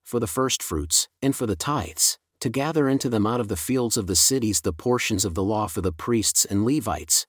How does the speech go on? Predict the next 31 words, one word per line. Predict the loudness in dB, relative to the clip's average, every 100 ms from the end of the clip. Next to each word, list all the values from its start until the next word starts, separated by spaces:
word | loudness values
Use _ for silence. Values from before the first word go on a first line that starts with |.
| _
for | -2 -2
Judah | 2 4 4 2
rejoiced | 0 2 2 2 0
for | -2
the | -2
priests | -2 0 0 0 0 -2
and | 0 0
for | 0
the | 0
Levites | 2 0 -2 -2 -2
that | 0 -2
waited. | 0 0 -2 -6 -16 _ _ _ _ _ _ _ _ 0
And | 2 2
both | 0 0
the | 2
singers | 4 4 2 2 0
and | 2
the | 0
porters | 2 2 2 2 0
kept | -2 -4 -2
the |
charge | 0 2 2 2
of | 0
their | 0
God | 0 -2 -2 -4 -6 0
and | 2
the | 2
charge | 2 2 2 -2
of |
the | -4
purification, | -2 0 0 -2 0 0 0 -6